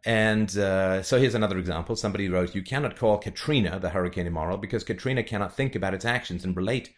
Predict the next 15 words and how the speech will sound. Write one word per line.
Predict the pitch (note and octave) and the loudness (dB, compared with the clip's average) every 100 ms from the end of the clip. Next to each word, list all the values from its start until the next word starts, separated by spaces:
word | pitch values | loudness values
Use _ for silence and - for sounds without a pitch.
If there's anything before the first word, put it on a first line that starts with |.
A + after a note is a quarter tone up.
| _ _ _ | _ _ _
to | B2 F#2+ | -2 -2
it | F2+ | 0
in | A2 | 0
a | |
moral | G2 F#2 F#2+ | 2 2 0
sense | G2 F2+ | -2 -4
prior | - D3+ E3+ G#2 | -2 0 0 -2
to | E2 | -6
it. | E2+ | -4
Hitler, | - - G#2+ B2 - _ | -4 0 0 0 -6 _
on | F#2 F#2+ | -2 2
the | F#2 | 2
other | F2+ | 2
hand, | F2+ F2 F2 E2+ - | -2 -2 -4 -6 -2
could. | A#2+ F#2 | 0 0